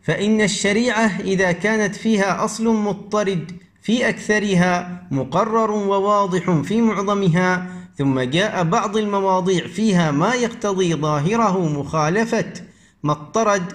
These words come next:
فذلك من المعدود في المتشابهات التي يتقى اتباعها، لأن اتباعها مفض إلى ظهور معارضة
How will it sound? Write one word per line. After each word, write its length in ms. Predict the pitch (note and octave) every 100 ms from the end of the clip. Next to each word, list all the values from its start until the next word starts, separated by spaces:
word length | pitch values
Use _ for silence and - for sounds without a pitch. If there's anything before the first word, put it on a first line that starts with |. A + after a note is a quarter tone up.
| - - _
فذلك 560 | C#3 C#3 E3 D#3 D#3 D#3+
من 220 | D3 C#3+
المعدود 800 | C#3 C3 B2 A2+ C3+ G3+ F#3 F3
في 120 | D#3+
المتشابهات 1080 | C#3 B2+ B2+ A#2 C#3 A#2+ A#2+ C3 F#3+ E3 - - - _
التي 540 | F#3 F3 E3 D#3+ D3+ C#3
يتقى 480 | G#3 G#3 - - F#3
اتباعها، 1000 | F3+ - D3 D3 C3+ B2+ C3 A#2+ A#2+ - - -
لأن 380 | C3 C3+ B2+
اتباعها 880 | B2+ B2 B2+ B2 D#3 F3+ E3 F3 F3
مفض 320 | D#3+ G3 F3+
إلى 380 | G3+ F#3+ F3+ F3
ظهور 580 | E3 D#3+ D#3 F#3 A3 G3
معارضة 800 | E3+ D#3+ G3+ A#3 G#3 G3+ F#3+